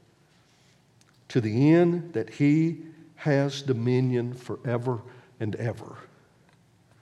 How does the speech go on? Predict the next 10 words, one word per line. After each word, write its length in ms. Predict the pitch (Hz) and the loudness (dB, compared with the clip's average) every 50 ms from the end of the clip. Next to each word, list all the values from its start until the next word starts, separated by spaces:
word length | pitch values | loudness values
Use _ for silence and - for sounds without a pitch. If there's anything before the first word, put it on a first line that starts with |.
| _ _ _ _ _ _ _ _ _ _ _ _ _ _ _ | _ _ _ _ _ _ _ _ _ _ _ _ _ _ _
To 80 | - 113 | -4 -4
the 220 | 107 113 117 135 | 0 2 6 6
end 140 | 151 175 170 | 6 8 6
that 100 | 160 - | 4 4
He 180 | 143 151 147 | 4 2 2
has 280 | 135 147 135 135 131 135 | 4 4 4 4 4 2
dominion 480 | 131 123 113 110 107 107 104 101 98 101 | 0 -2 0 0 -2 -2 -2 -4 -6 -8
forever 560 | - - 107 - - 113 104 101 110 101 95 - - - - - | -8 -8 -8 -6 -4 -4 -4 -4 -4 -8 -8 -10 -18 -18 -10 -10
and 160 | 110 98 82 | -8 -8 -8
ever. 260 | 87 92 85 - | -8 -10 -10 -12